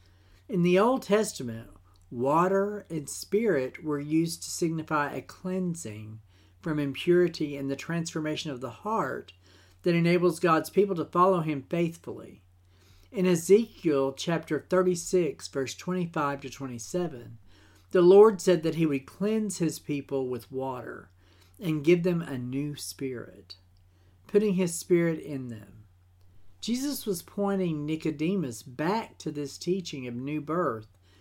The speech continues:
that was evident in Ezekiel. Jesus telling Nicodemus that he needed to be born again to be a part of God's kingdom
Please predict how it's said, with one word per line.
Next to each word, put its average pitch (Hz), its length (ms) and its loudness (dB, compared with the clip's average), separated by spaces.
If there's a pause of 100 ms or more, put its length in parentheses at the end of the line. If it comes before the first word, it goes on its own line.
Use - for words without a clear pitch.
(260)
that 165 180 2
was 151 300 0
evident 151 680 -2 (360)
in 143 160 -6
Ezekiel. 135 720 -6 (920)
Jesus 220 420 0
telling 214 340 2
Nicodemus 170 640 2
that 151 140 -2
he 160 120 -2
needed 160 300 -2
to 147 60 -4
be 135 140 -2
born 156 460 0
again 117 540 -6
to 131 80 -10
be 135 140 -2
a 123 60 -6
part 147 280 0
of 120 140 -6
God's 123 360 -6
kingdom 117 580 -6